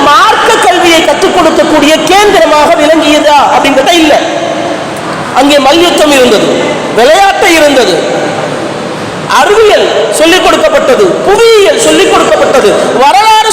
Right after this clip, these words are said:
சொல்லிக் கொடுக்கப்பட்டது. பெருமானார் ஸல்லல்லாஹு அலைஹி வஸல்லம் பிரிச்சு பார்க்கல. இந்த சமுதாயம் பிரிச்சு பார்க்குது. ஒரு சின்ன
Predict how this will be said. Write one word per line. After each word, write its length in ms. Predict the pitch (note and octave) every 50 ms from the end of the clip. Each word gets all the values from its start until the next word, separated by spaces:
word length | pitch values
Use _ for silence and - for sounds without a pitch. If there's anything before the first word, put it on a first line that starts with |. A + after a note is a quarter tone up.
| - G4
சொல்லிக் 220 | F#4 G4 - -
கொடுக்கப்பட்டது. 600 | F4+ F4 - D#5+ - D4+ - - C4+ A#3 G3 E3+ - - - - - - - - - - - - - - - - - - - B3
பெருமானார் 480 | D4 E4 G#4 G#4 G4+ G4 F#4 E4+ - -
ஸல்லல்லாஹு 460 | E4 F4+ F4+ F#4 F4+ F4+ E4+ D4+ D#4+ E4+ D#4+
அலைஹி 180 | E4 E4 E4+ D#4+ D#4
வஸல்லம் 360 | - - F#4 F#4 F#4+ F#4+ - -
பிரிச்சு 260 | G#4+ A4 G#4+ G#4 G4 - G4 F#4+
பார்க்கல. 360 | G4 A4 G#4+ G4+ G4 E4 D4 B3+ G#3 F3 D#3 - - - - - C#4 D#4+
இந்த 160 | D#4+ D#4+ E4 D4+ E4 D#4
சமுதாயம் 500 | D#4 E4 G4+ G4 F#4 E4+ - - - - - -
பிரிச்சு 280 | A4+ A#4 - G4+ F#4 - - F4+
பார்க்குது. 440 | F#4+ G#4+ G#4 - F4+ - - G3+ E3 - - - - - - - - - - - - - - - - - - - - - - - - A#3
ஒரு 80 | - - -
சின்ன 160 | G4 A#4